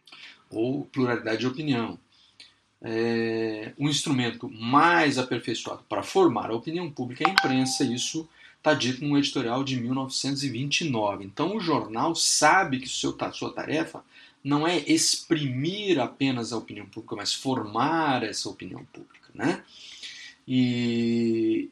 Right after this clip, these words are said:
essa, essa pretensão do jornal, na página noventa e cinco, a autora vai dizer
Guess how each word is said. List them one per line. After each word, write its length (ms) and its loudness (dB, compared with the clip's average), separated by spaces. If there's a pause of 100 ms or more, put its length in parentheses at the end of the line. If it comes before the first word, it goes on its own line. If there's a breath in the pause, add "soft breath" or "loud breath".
(240)
essa, 1500 0 (320)
essa 280 -2
pretensão 580 -2
do 80 -4
jornal, 500 2
na 120 -2
página 280 -6
noventa 340 -2
e 40 2
cinco, 340 -2
a 40 -2
autora 280 0
vai 140 2
dizer 380 -2